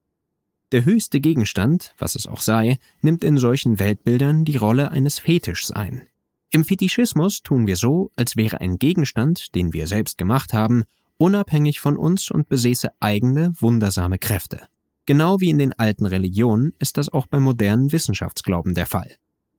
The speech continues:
Dessen Anhänger denken, dass wir vollständig von den Kräften, die zwischen den Elementarteilchen und in unserem Gehirn wirken, bestimmt werden.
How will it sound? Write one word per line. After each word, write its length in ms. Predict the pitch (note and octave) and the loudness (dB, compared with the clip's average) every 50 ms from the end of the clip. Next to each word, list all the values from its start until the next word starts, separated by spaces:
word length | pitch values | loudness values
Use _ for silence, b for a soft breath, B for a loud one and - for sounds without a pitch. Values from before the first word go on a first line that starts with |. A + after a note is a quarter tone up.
| _ _ - | _ _ 0
Dessen 260 | D3 C#3+ - D#3 D3 | 0 0 2 0 0
Anhänger 480 | - E3 F#3 F#3 D3 C#3 D3 D#3+ F3 F3 | 0 2 2 2 2 2 2 2 2 0
denken, 540 | - F#2+ G2 A2+ - - - E3+ F3+ F3+ E3 | 0 0 0 0 -2 0 0 0 0 2 0
dass 200 | - - - - | -2 -4 -2 0
wir 120 | B2+ A#2+ | -2 0
vollständig 680 | - - A#2 A#2 A#2 - - - B2+ C3+ D#3 E3 - - | 2 2 0 0 0 -2 -2 -2 0 2 2 0 -2 0
von 140 | - G#2+ | 0 0
den 140 | G2+ F#2+ F#2 | 0 0 -2
Kräften, 580 | - - F#2+ F2+ - - - - C#3+ D#3+ F3 E3+ | -2 -2 -4 -4 -4 -4 -2 0 2 2 2 0
die 120 | - A2+ | 0 -4
zwischen 360 | - - - G#2+ - G#2 F#2 | -2 -2 -2 -2 0 0 0
den 160 | F#2 F2+ - - | 0 -2 -2 -2
Elementarteilchen 1040 | F2+ F2 E2+ D#2+ D#2 D#2 - A2+ B2 B2+ - - G2+ G2 G2+ - - A#2+ A#2+ C3+ - _ | -2 -2 -2 -2 -4 -4 -2 0 0 0 -2 -2 -2 -2 -2 0 0 0 0 0 -2 _
und 220 | - E3+ F#3 - | -2 -2 -2 0
in 100 | - E3 | -2 -4
unserem 460 | - - C#3 B2+ A#2+ A#2 G#2+ G2 G2 F2 | 0 0 0 0 2 2 0 0 0 0
Gehirn 460 | F2 E2 - G#2+ G2 F#2 F2 E2+ G#2+ | -2 -2 0 0 0 0 0 0 0
wirken, 420 | C3 C#3+ C#3 - A2+ A#2 B2+ B2 b b b | 0 0 0 0 0 2 2 0 b b b
bestimmt 440 | - - - - - G3+ F#3 D#3 - | -4 -4 -4 0 0 0 0 0 0
werden. 340 | F3+ F#3 E3+ - F#2 F#2 | -2 -2 -2 -2 -6 -8